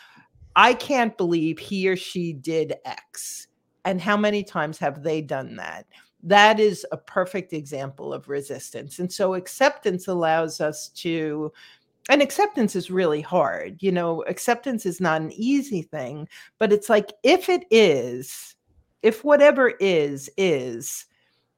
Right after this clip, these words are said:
by resisting it, it doesn't change. It still is. So Ernest still shows up late, no matter how much I'm gonna resist it.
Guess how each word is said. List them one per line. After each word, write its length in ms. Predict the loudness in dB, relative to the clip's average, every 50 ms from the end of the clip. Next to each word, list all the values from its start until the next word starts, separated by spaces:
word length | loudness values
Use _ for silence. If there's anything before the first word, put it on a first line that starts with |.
| -20 _ _ _ -4 2
by 180 | 6 6 6
resisting 720 | 6 6 4 4 4 4 2 -2 -4 -4 -4 -2 -2 0 0
it, 140 | -2 -4 -4
it 140 | -6 -6 -2
doesn't 300 | -2 -2 -2 -2 -6 -8
change. 440 | -8 -6 -6 -4 -2 -2 -4 -4 -6
It 140 | -8 -10 -10
still 400 | -14 -8 -2 0 0 0 0 0
is. 320 | 0 0 0 -2 -2 -6
So 220 | -4 -4 -2 -2
Ernest 460 | 0 0 -2 0 -2 -4 -6 -8 -16 -16
still 340 | -14 -8 -4 -2 -2 -2
shows 360 | -4 -4 -4 -2 -2 -2 -2 -4
up 140 | -4 -4 -4
late, 280 | -4 -4 -4 -4 -4 -6
no 100 | -6 -6
matter 260 | -6 -4 -4 -4 -4
how 160 | -4 -6 -6
much 280 | -6 -6 -8 -8 -8 -10
I'm 160 | -10 -10 -8
gonna 220 | -8 -8 -8 -8
resist 500 | -8 -8 -8 -6 -4 -4 -4 -6 -8 -10
it. 240 | -8 -8 -8 -8 -10